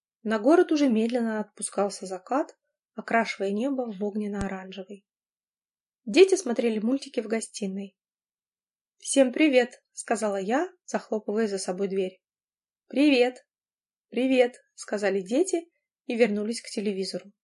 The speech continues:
Я бросила пакеты у входа и прошла на кухню. Александр собирался запустить кофемашину. «Привет! Будешь кофе?» спросил он, не оборачиваясь.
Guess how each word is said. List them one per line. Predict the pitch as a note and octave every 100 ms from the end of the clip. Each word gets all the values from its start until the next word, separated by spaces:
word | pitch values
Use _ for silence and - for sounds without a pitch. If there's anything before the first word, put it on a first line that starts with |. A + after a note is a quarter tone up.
| _ _ _ _ _ _ _ _ _ _ _
Я | C4 E4
бросила | E4+ - C4
пакеты | B3 B3 - A3+ G#3
у |
входа | G3+ - F4 D4+
и |
прошла | B3 G#3 - A#3+
на | A#3
кухню. | A#3 G3+ F#3+ - F#3+ _ _ _ _ _ _
Александр | G3+ G#3 G#3+ D4 D#4 D#4
собирался | - G#3+ G#3 A#3+ B3+
запустить | A3 G#3 - - C4
кофемашину. | - G3+ G3+ G3+ G3 - F#3 F#3 _ _ _ _ _ _ _ _ _ _
«Привет! | - B3+ C#4+ A3+ - _ _ _ _ A3
Будешь | G3 F#4+ F#4+
кофе?» | - A3 - F#3+ -
спросил | - - - - G3 -
он, | C4 D#4
не | B3
оборачиваясь. | A3 G#3+ G3+ F#3+ - F#3+ G3 -